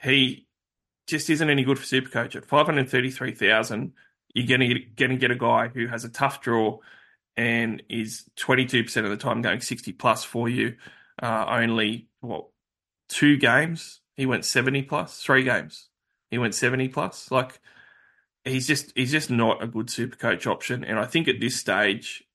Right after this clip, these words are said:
we can just sort of bite the bullet and say,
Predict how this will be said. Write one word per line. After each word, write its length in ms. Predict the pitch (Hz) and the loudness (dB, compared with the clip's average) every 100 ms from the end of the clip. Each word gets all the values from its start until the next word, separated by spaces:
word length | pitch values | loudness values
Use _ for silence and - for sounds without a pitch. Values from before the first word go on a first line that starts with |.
| _ | _
we 100 | 139 | -6
can 200 | 120 123 | -4 -4
just 180 | 110 - | -4 -4
sort 160 | - 101 | -4 -4
of 140 | 117 _ _ - | -6 _ _ -2
bite 160 | 120 | 0
the 80 | - | 0
bullet 300 | 120 110 - | -2 -2 -2
and 80 | 120 | -6
say, 380 | 117 127 76 | -8 -4 -4